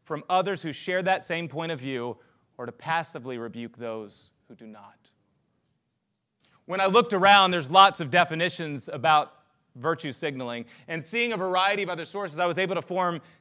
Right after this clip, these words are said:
this second definition. Virtue signaling is an expression of solidarity and compassion toward a person or a group who's marginalized, hurting, or in need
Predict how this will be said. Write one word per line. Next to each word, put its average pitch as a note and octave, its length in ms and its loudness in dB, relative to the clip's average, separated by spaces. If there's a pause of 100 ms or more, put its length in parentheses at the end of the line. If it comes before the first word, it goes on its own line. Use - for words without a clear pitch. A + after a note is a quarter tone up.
this D3+ 180 -8
second E3 440 -2
definition. C3+ 680 -8 (540)
Virtue A3 280 2
signaling F3+ 520 0
is E3+ 140 -2
an F#3 60 -2
expression F3+ 960 0 (380)
of C3+ 100 -12
solidarity A3 1040 4 (200)
and D#3+ 120 -8
compassion E3+ 800 2 (220)
toward G#3 200 6
a E3 60 4
person A#3+ 720 0 (180)
or F3+ 160 2
a E3+ 60 2
group F#3 460 2 (120)
who's F3+ 160 -4
marginalized, A#3+ 1000 4 (140)
hurting, A#3 560 2 (160)
or G3 180 2
in F#3 180 -2
need D3 520 -4